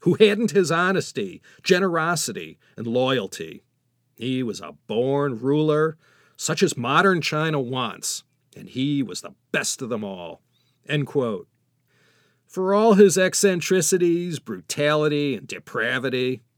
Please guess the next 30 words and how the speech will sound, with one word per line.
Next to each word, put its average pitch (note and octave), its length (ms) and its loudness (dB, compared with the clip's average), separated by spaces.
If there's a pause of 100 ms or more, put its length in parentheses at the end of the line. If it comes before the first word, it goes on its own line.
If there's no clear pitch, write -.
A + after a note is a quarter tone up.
(160)
now, C#3 120 -6
he D4+ 160 0
was C4 180 2
one G#3+ 240 2
of C3+ 80 -2
Zhang F#3 240 0
Zuolin's C3 540 -2
better D#3+ 320 2
generals. A2 680 -4 (140)
He F3+ 160 0
was F3 160 0
a E2 100 -12
fighter. D3 680 -2 (440)
Well, A2+ 100 -10
more C#3 260 0
of A2 80 -8
his A2+ 160 -4
antics G#2 480 -8
later. F#2 400 -10 (240)
Last A#3 260 2
episode F#3+ 340 2
in C#3 60 -2
part C#3+ 260 0
six, - 420 -4
we C#3+ 120 -2
discussed - 720 -2 (160)
the D3 120 -2
Zhejiang E3+ 640 0
Jiangsu E3 440 -2
War D3 540 0